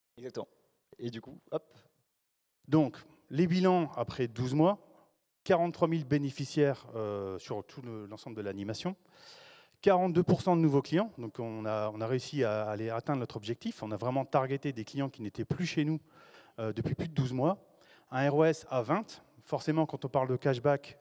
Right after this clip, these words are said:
Speaker 2: tout est mesuré, c'est du no cure no pay, donc je vous l'apprends pas, c'est, euh, c'est une joie pour le marketing, et, euh, un gain de part de portefeuille de quarante et un points. Donc là, on en revient à ce qui,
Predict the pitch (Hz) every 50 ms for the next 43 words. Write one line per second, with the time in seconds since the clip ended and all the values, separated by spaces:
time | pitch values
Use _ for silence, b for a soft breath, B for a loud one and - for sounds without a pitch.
0 | _ _ - - 170 - 170 143 147 143 135 123 127 135 135 139 147 135 - 120
1 | 101 107 107 110 117 120 - 135 127 127 123 117 - 139 139 131 117 107 98 98
2 | 101 107 110 104 - 120 113 - 143 139 135 - B B B B B B B B
3 | B - - 123 113 110 104 98 95 95 90 - 120 107 107 107 104 123 135 -
4 | 117 110 104 104 - - - 117 - 165 175 180 165 139 B B B B B B
5 | B B B 135 143 160 160 160 - 135 123 117 113 104 101 98 104 - - 127
6 | 127 123 113 160 165 160 135 127 120 - 165 143 143 135 127 - 120 - - 139
7 | - - 190 190 135 185 185 - - 165 156 156 151 - 156 147 143 139 139 120
8 | 107 - _ - 95 101 - - 131 135 127 120 113 113 113 107 117 120 135 131
9 | 120 107 - - _ - - 120 110 104 101 104 101 98 95 90 -